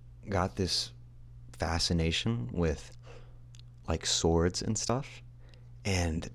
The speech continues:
being strong and being invincible. And I think that's really cool.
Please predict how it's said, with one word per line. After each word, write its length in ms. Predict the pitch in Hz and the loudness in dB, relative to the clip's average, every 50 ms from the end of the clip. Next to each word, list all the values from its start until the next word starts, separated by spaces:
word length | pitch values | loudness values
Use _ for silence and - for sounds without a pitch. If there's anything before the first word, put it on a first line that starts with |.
| - 98 82 | -6 -2 2
being 360 | - 87 87 87 90 90 90 | 4 6 6 6 6 6 4
strong 720 | - - - - 85 82 78 78 76 82 87 92 92 92 - - | 2 2 4 4 6 6 6 4 4 2 2 2 0 -2 -2 -4
and 280 | - 85 78 76 - - - - | -2 -2 -2 -2 -4 -6 2 6
being 240 | 98 92 87 87 | 6 8 8 8
invincible. 800 | 87 85 80 80 80 78 - - - 87 - - 90 85 90 98 - - - - - - - - - - - - - - - - - - - - - - - - - - - - | 6 6 4 4 2 2 2 2 2 2 2 0 0 0 -2 -4 -8 -12 -16 -16 -16 -16 -16 -16 -16 -16 -16 -16 -18 -18 -18 -18 -18 -16 -16 -16 -16 -14 -16 -16 -16 -16 -8 -2
And 140 | - 92 87 | 0 0 2
I 80 | 85 85 | 2 0
think 260 | - - 113 101 - | 2 4 4 4 6
that's 240 | - 90 87 - - | 4 4 4 4 4
really 180 | 92 85 - - | 4 4 4 2
cool. 400 | - - - - - - - - | -2 -4 -4 -4 -6 -8 -12 -16